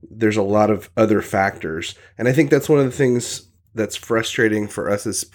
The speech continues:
individual providers is you, you can listen to a discussion like this and go, "That's great. That's how I wanna run things," um, and, and not be able to make it happen, right? Because there's so many moving parts.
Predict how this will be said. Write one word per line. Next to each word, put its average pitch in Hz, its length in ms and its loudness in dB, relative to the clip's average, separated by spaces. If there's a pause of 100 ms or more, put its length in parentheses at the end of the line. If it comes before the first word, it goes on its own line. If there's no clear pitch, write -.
(180)
individual 117 540 4
providers 101 600 0
is 95 440 0 (440)
you, 113 340 0
you 120 220 0
can 110 200 0
listen 117 360 2
to 113 180 0
a - 20 4
discussion 127 360 -2
like 101 100 -2
this 117 160 -2
and 110 80 -4
go, 98 180 2
"That's 127 240 0
great. 123 300 2
That's 123 180 2
how 120 140 0
I 107 80 2
wanna 101 240 -2
run 101 220 -2
things," 95 400 -6 (500)
um, 87 560 2 (1040)
and, 113 320 2
and 117 140 4
not 101 160 4
be 110 80 6
able 92 100 4
to 90 60 -4
make 92 160 -2
it 80 80 -4
happen, 85 520 -4
right? 98 220 0
Because 87 640 -2 (1300)
there's 98 180 0
so 110 320 4
many 95 180 2
moving 87 300 -4
parts. - 520 -8